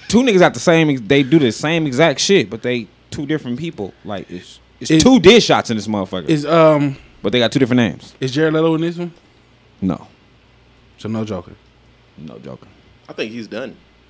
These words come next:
Speaker 2: Is he?
Speaker 3: He would have to be if they're, if they're moving away from Zack Snyder. He would have to be. He was, uh, he was Joker in Zack Snyder's universe.
Speaker 1: This is Zack Snyder, though.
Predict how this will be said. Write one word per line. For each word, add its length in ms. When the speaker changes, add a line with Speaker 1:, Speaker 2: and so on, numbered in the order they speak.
Speaker 2:
Is 180
he? 140
Speaker 3:
He 100
would 100
have 180
to 80
be 260
if 120
they're, 140
if 120
they're 120
moving 240
away 160
from 180
Zack 220
Snyder. 320
He 60
would 80
have 160
to 80
be. 180
He 80
was, 200
uh, 240
he 80
was 100
Joker 280
in 140
Zack 220
Snyder's 380
universe. 440
Speaker 1:
This 200
is 80
Zack 180
Snyder, 260
though. 220